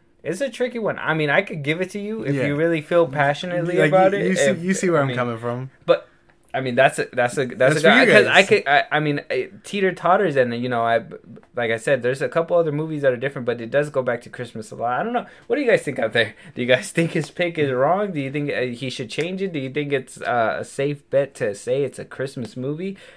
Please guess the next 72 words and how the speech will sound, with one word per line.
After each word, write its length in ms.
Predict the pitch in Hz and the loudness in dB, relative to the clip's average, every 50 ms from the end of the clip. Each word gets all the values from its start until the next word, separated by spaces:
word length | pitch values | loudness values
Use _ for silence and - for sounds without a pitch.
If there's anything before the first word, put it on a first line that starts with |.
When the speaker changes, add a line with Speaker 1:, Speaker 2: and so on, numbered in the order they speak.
| - _ _ - - - _ _ _ | -20 _ _ -20 -20 -20 _ _ _
Speaker 1:
Let 160 | - - 139 156 | -6 -4 -4 -2
us 160 | 165 165 - | -4 -4 -4
know 200 | 180 185 185 185 | -4 -4 -4 -4
in 80 | 185 | -4
the 80 | 180 175 | -6 -6
comments, 440 | - 170 185 214 220 180 131 117 127 | -4 -4 -4 -2 -2 -4 -4 -4 -4
or, 80 | 120 | -4
you 300 | 117 120 - - - 123 | -4 -6 -8 -10 -10 -10
know, 140 | 135 127 120 | -8 -6 -2
let 160 | 120 123 120 | -2 -2 -2
us 120 | 147 151 - | -2 -4 -6
know 140 | 156 156 151 | -6 -4 -4
at, 160 | 143 - - | -4 -4 -4
uh, 160 | 98 117 113 | -4 -4 -4
Film 260 | 110 - 139 143 147 | -4 -4 -6 -6 -4
Bros 220 | 143 147 147 147 - | -2 -2 -2 -2 -2
Podcast 460 | - 151 156 151 - 165 147 - 156 | -4 -4 -4 -4 -4 -8 -8 -8 -8
on 80 | 143 | -10
Twitter. 340 | 135 - 180 180 175 165 156 - | -4 0 2 4 4 4 4 2
Speaker 2:
Yeah. 200 | - 113 113 107 | 2 0 0 0
Speaker 1:
Um, 240 | 107 107 110 - _ _ _ _ _ _ _ _ - - - | -2 -4 -8 -10 _ _ _ _ _ _ _ _ -20 -14 -10
Speaker 2:
Moving 200 | 123 123 123 123 | -8 -6 -2 -2
Speaker 1:
that's, 120 | 127 139 170 196 | 0 0 0 -2
Speaker 2:
on. 80 | 196 - | -4 -4
Speaker 1:
that's 200 | - 123 - - | -6 -4 -2 -2
actually, 280 | 147 151 - 160 127 110 | -4 -4 -4 -6 -8 -8
Speaker 2:
Mm. 160 | 117 120 127 127 139 _ _ - - - | -10 -10 -12 -14 -16 _ _ -20 -16 -12
Speaker 1:
that's 260 | - 73 104 131 - | -6 -4 -4 -2 -2
a-, 160 | 190 170 - - - - - - - - | -2 -4 -4 -6 -14 -20 -20 -18 -6 -2
that's 180 | - 117 - | -2 2 4
actually 280 | 156 139 135 - 127 113 | 4 4 4 2 0 0
got 260 | 110 110 123 123 117 | 0 0 0 0 0
me. 80 | 123 120 | 0 0
I 200 | 98 117 131 143 | 2 4 6 8
Speaker 2:
I 40 | 156 | 8
Speaker 1:
was, 100 | 175 170 240 | 8 10 8
Speaker 2:
told 100 | 277 294 | 8 8
Speaker 1:
I 60 | 160 | 8
was 160 | 175 202 214 | 6 6 6
Speaker 2:
you. 40 | 202 | 4
Speaker 1:
trying 120 | 208 214 | 2 2
to 80 | 208 156 | 2 0
think, 320 | - - - 185 190 151 | -2 -2 -4 -4 -2 2
like, 180 | 139 127 123 113 | 2 2 2 2
what 160 | 127 147 - - | 0 0 0 0
other 260 | 147 156 160 175 151 | 0 0 0 0 -2
controversial 640 | - - 143 139 139 131 117 120 135 143 143 156 131 | -2 -4 -6 -6 -6 -4 -2 -2 -2 -2 -2 -4 -6
ones 160 | 123 120 117 | -6 -6 -4
that 80 | 113 110 | -4 -4
nobody's 340 | 117 127 135 139 135 123 117 | -4 -4 -4 -6 -6 -8 -6
really 200 | 131 127 113 101 | -6 -6 -6 -6
talked 280 | 101 120 131 139 - | -8 -10 -10 -10 -8
about, 300 | 131 135 143 101 95 - | -8 -6 -4 -4 -4 -6
and, 180 | - 95 107 - | -8 -12 -16 -16
you 140 | 92 117 139 | -14 -12 -10
know 80 | 156 | -8
what? 140 | 160 165 - | -8 -8 -6
Speaker 2:
I 60 | 82 | -6
Speaker 1:
I 20 | - | -4
Speaker 2:
told 200 | - 143 190 208 | -2 -2 -2 -2
Speaker 1:
don't 100 | 165 165 | -2 -2
Speaker 2:
you. 40 | 156 | -4
Speaker 1:
think 140 | 185 165 | -4 -4
anybody's 360 | 139 139 143 131 127 127 123 117 | -4 -4 -6 -6 -6 -6 -8 -8
really 140 | 120 117 113 | -10 -10 -8
talked 160 | - 127 131 | -6 -6 -4
Speaker 2:
Trying 120 | 120 117 | -4 -4
to 60 | 117 113 | -4 -2
Speaker 1:
about. 80 | 110 | -2
Speaker 2:
tell 120 | 170 180 190 | -2 0 0
you, 120 | 190 165 | 0 0
man. 340 | 147 135 131 123 127 131 131 | -2 -2 -2 -4 -4 -6 -8